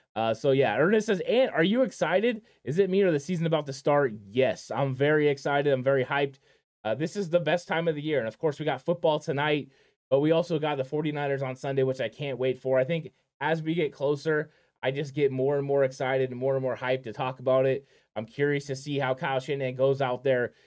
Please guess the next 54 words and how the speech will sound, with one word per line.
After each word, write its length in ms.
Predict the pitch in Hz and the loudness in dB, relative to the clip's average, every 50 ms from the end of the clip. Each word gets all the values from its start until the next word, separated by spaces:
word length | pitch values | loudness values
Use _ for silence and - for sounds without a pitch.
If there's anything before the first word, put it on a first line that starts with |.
| _ _ _ | _ _ _
and 140 | - 131 - | -8 -8 -4
executes 600 | 107 131 139 - - 143 135 139 - 156 151 - | -4 -6 -6 -4 -8 -10 -10 -6 -6 -8 -6 -6
his 140 | - 143 135 | -6 -8 -6
game 300 | 135 135 131 131 139 135 | -6 -4 -2 -2 -2 -4
plan 280 | 135 139 135 127 131 131 | -4 -4 -4 -2 -2 -4
with 120 | 120 107 | -6 -8
Trey 340 | - - - 143 143 143 143 | -12 -10 -6 -4 0 0 0
Lance 380 | 127 120 131 131 139 139 135 143 | 0 -2 -4 -6 -6 -8 -8 -10
at 80 | 131 | -6
the 100 | - 110 | -6 -6
helm. 420 | 104 120 127 135 139 135 135 135 - - _ _ _ _ 110 | -4 -2 -2 0 0 -2 -4 -8 -14 -20 _ _ _ _ -2
I 40 | |
wanna 220 | 127 143 147 143 131 | -2 0 0 -2 -4
see 220 | 135 - 147 143 | -6 -6 -6 -4
what 200 | 127 135 143 135 | -2 -2 -2 -2
they're 100 | 147 147 | -2 -4
gonna 180 | 143 139 131 131 | -4 -4 -4 -4
do 160 | 127 131 135 | -4 -4 -6
with 80 | 135 131 | -6 -6
these 180 | 123 127 131 | -6 -8 -10
big 300 | 131 - 139 147 127 117 | -2 -2 -2 -2 0 -2
running 280 | 131 131 156 180 170 139 | -2 -2 0 -2 -2 -2
backs. 280 | 120 113 113 110 - | -2 -4 -4 -6 -6
And, 100 | 147 131 | -8 -10
of 120 | 117 - _ | -10 -6 _
course, 320 | 165 170 175 160 165 - _ _ _ _ _ _ _ | 2 2 2 2 0 -6 _ _ _ _ _ _ _
we'll 100 | 135 143 | -4 -2
get 120 | 175 180 | -2 0
some 160 | 165 208 175 - | 0 -2 -2 0
answers 420 | 123 156 175 196 - 220 170 139 | 0 0 0 0 -2 -4 -4 -2
about 240 | 143 135 139 143 139 | -4 -4 -4 -4 -4
this 180 | - 156 143 | -6 -8 -6
interior 360 | 143 139 135 143 151 151 151 147 | -8 -8 -6 -6 -4 -2 0 0
offensive 440 | 143 143 143 - 170 160 135 120 | -2 -2 -4 -4 -6 -6 -6 -6
line. 280 | 117 131 143 135 135 127 | -4 -4 -2 -2 -2 0
Aaron 300 | 117 139 147 147 143 143 | 0 0 0 0 -2 0
Banks 320 | 127 135 143 165 170 - | 0 0 0 0 -2 -6
and 80 | 135 131 | -10 -14
Spencer 300 | - - 165 165 156 135 | -8 -8 -8 -6 -6 -4
Burford, 360 | 107 135 156 156 - 135 131 | -4 -4 -4 -2 -4 -2 -2
it's 140 | 143 139 - | -2 -4 -4
for 120 | - 151 | -6 -4
real 280 | 143 147 170 175 170 147 | -2 2 2 2 2 2
now. 300 | 139 131 120 110 107 - _ _ _ _ _ _ _ - | -2 -2 -4 -4 -6 -8 _ _ _ _ _ _ _ -8
Let's 120 | 131 131 | -6 -2
see 80 | - 165 | 0 2
how 120 | 147 147 | 2 4
they 140 | 147 143 139 | 4 4 4
go 100 | 139 143 | 4 4
out 180 | 143 143 139 | 4 2 2
there 120 | 143 143 135 | 2 2 2
and 120 | 131 127 | 2 2
do 160 | 117 131 147 | 2 2 4
it. 160 | 160 160 160 | 4 2 0